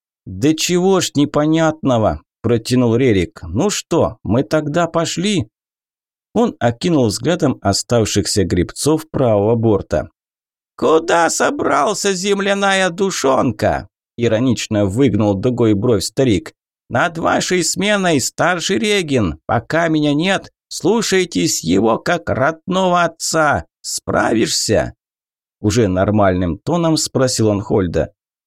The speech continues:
«Не впервой», пожал плечами лучник. «Если что, куда за вами посылать?»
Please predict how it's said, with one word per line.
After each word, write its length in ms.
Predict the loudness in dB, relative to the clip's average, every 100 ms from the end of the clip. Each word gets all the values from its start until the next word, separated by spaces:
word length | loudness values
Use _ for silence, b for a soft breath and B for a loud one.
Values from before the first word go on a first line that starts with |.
| _ _ _ _ _ -2
«Не 320 | 2 2 0
впервой», 720 | -2 0 0 2 2 2 -2 -10 _ -2
пожал 340 | 0 2 -2
плечами 460 | 0 -2 0 0 2
лучник. 600 | 2 0 -2 -4 -4 -16 -8
«Если 420 | 0 0 2 0
что, 320 | -2 -2 -2
куда 400 | 0 0 2 0
за 160 | 0 0
вами 240 | 2 0
посылать?» 720 | 0 0 0 0 0 -2 -6